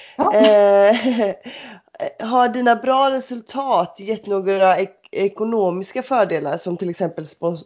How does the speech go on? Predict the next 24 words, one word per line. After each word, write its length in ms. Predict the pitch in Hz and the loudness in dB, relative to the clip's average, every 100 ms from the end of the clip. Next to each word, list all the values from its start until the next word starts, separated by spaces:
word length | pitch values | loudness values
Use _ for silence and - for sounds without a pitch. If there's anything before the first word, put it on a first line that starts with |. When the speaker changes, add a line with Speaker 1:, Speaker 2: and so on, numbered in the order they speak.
| - | -20
Speaker 2:
spons-, 640 | - 202 190 151 - - _ _ _ _ _ _ _ _ _ - - _ _ _ _ _ _ - | -14 -8 -6 -8 -14 -20 _ _ _ _ _ _ _ _ _ -20 -20 _ _ _ _ _ _ -2
Speaker 1:
Eh. 840 | 202 185 180 180 175 175 175 175 175 - | -2 0 -2 -2 -4 -4 -2 -2 -4 -12
Speaker 2:
sponsring? 680 | - 196 185 - 165 170 160 | -6 -2 -2 -2 -6 -6 -6
Ja. 260 | - 180 208 - 190 185 - _ _ _ _ - | -6 -6 -6 -10 -12 -12 -14 _ _ _ _ -12
Speaker 1:
Eh, 880 | 196 196 196 190 180 180 175 175 | -8 -4 -2 -2 -2 -2 -2 -4
nej, 520 | 180 208 220 233 254 240 | -2 0 2 0 -2 -4
egentligen 540 | 247 277 269 233 214 | -4 -4 -8 -8 -6
Speaker 2:
Mm. 120 | 196 | -8
Speaker 1:
inte. 240 | - 214 170 - _ _ - | -8 -8 -8 -10 _ _ -16
Men, 500 | 202 208 202 196 190 - | -6 -2 -2 -4 -10 -12
Speaker 2:
Nej. 140 | 185 185 _ _ _ _ - | -10 -12 _ _ _ _ -16
Speaker 1:
eh, 100 | 175 | -12
ehm, 640 | 165 165 160 160 160 160 156 _ _ _ _ _ _ _ _ _ _ _ _ _ _ _ _ _ _ _ | -8 -6 -4 -4 -6 -10 -16 _ _ _ _ _ _ _ _ _ _ _ _ _ _ _ _ _ _ _
nej, 380 | 214 214 214 233 | -2 0 2 0
men 460 | 240 233 196 214 190 | 0 0 -2 -4 -4
det 120 | 208 | -6
skulle 240 | - 208 | -6 -8
säkert 360 | 202 185 214 - | -4 -6 -6 -12
kunna 420 | - 233 185 190 | -6 -4 -2 0
göra 300 | 262 214 175 | 2 2 0
det 160 | 170 165 | -2 0
om 220 | 160 170 | -2 -2
jag 300 | 160 160 160 | -2 -2 -2
liksom... 520 | 165 156 156 151 156 | -8 -6 -6 -4 -8